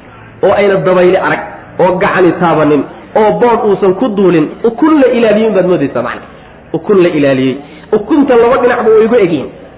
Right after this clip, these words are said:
Xagga midabka horta way ugu egyihiin. Oo midabkoodu waa caddaan iyo macnaha waxa weeye jaallo isku jiro wey. Ilaan ukuntu qaabkaasi u eg tahay. Caddaan iyo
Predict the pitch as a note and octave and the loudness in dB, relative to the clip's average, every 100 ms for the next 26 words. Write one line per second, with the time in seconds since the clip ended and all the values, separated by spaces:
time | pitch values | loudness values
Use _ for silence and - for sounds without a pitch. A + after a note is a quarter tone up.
0 | - - - - - B3+ A3+ A#3+ C4 C4 | -20 -20 -20 -20 -6 -4 0 0 2 0
1 | F#3 F3 A#3 G3+ F3+ C#3 G#2+ - - - | 0 0 2 2 2 -2 -4 -12 -18 -20
2 | - - - - - - - C4+ C#4 D4 | -20 -20 -20 -20 -20 -20 -4 0 2 2
3 | A#3+ - A#3+ A3+ A3 G#3 F#3 G#3 F#3+ A#3+ | 0 0 0 2 0 0 -2 -4 -2 -2
4 | A#3+ B3 - - - - - - - - | 0 -2 -6 -12 -20 -20 -20 -20 -20 -10
5 | G3 A3+ G#3+ G#3+ B3 A#3 G#3 A3 A3+ A#3+ | -2 2 2 0 2 2 2 2 4 2
6 | - G#3 G#3 A3 G3 G#3 D#3 C#3+ F#2+ - | 0 0 0 0 -2 -4 -2 -4 -4 -12
7 | - - - - - F#3+ G3+ C4+ A#3 A#3+ | -20 -20 -20 -20 -4 -2 0 0 -2 -2
8 | A3+ A3 A3+ A3 D3+ A#2 G2 - - - | -2 -2 0 0 -2 -6 -10 -16 -20 -20
9 | - - F#3+ G3+ B3+ A#3 | -14 -6 -4 -2 -2 0